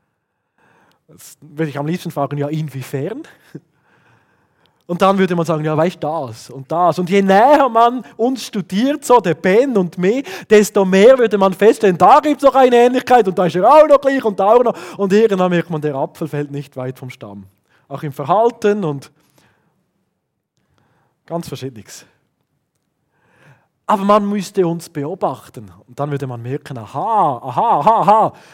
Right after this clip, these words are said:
Und genauso müssen wir auch uns und Gott beobachten. Und dann merken wir, inwiefern wir Repräsentanten Gottes sind.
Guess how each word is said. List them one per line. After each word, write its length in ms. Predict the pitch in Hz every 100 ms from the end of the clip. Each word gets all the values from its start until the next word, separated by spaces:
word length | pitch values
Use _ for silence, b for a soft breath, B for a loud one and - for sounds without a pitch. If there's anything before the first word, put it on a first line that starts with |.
| B
Und 140 | 185 196
genauso 480 | 196 196 240 240 233
müssen 320 | 214 - 196
wir 180 | 196 170
auch 180 | 156
uns 320 | 175 208 240 -
und 320 | 190 175 -
Gott 480 | 185 220 - _ -
beobachten. 920 | 214 202 208 202 143 - - 101 90 _ _ _ _ _ _ -
Und 140 | 113
dann 140 | 143
merken 420 | 147 185 202 202 180
wir, 280 | 175 180 175 b b b -
inwiefern 640 | 180 185 165 147 160 170 165
wir 160 | 156
Repräsentanten 960 | 147 143 139 135 123 151 165 180 151 131
Gottes 400 | 160 - 175 -
sind. 260 | 107 85